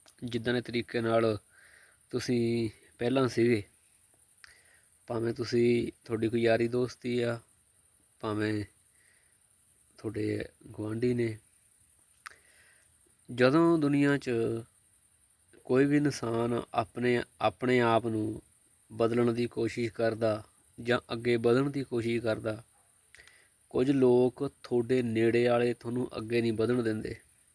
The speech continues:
ਕਈ ਵਾਰੀ ਆਪਾਂ YouTube 'ਤੇ ਇਟਲੀ ਬਾਰੇ ਵੀਡੀਓ ਪਾਉਂਦੇ ਹਾਂ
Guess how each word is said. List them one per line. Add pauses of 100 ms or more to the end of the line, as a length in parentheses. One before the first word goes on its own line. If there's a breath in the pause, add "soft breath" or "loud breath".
(1300 soft breath)
ਕਈ
ਵਾਰੀ
ਆਪਾਂ (200)
YouTube
'ਤੇ (800)
ਇਟਲੀ
ਬਾਰੇ
ਵੀਡੀਓ
ਪਾਉਂਦੇ
ਹਾਂ